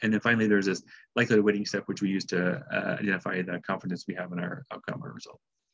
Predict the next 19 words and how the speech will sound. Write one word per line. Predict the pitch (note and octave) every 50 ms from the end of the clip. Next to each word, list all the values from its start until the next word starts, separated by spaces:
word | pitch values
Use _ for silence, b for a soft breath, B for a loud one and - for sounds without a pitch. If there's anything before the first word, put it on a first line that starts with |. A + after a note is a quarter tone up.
| _ _ _ _ _ _ _ _ _ _ _ _ _ _ _ _ _ _ _ _ _ _ _ _ _ _ _ _ _ _ _ _ _ _ _ _ _ _ _ _ _ _ _ _ _ _ _ _ _ -
Okay, | F3+ E3+ C#3 G#2+
so | - C#3 B2+ B2
those | C3 F3+ G#3 G3
are | F#3 C#3
kind | D#3 D3 C3
of | B2
just | - -
a | B2
little | C3 C3+ B2+
bit | A2+ A2
of | G#2 G#2
insight | A#2 - A#2 G#2 - -
to | - G#2+
how | F#2+ F#2
the | G2 G2
reasoners | D#3+ G3+ G3 F3+ F3 F3 D#3+ D#3+
work. | D#3+ D#3+ D#3+ - _ B B B B B _ _ -
And | D3 D#3 D#3
then | D#3 D#3 D3+ D3 C#3+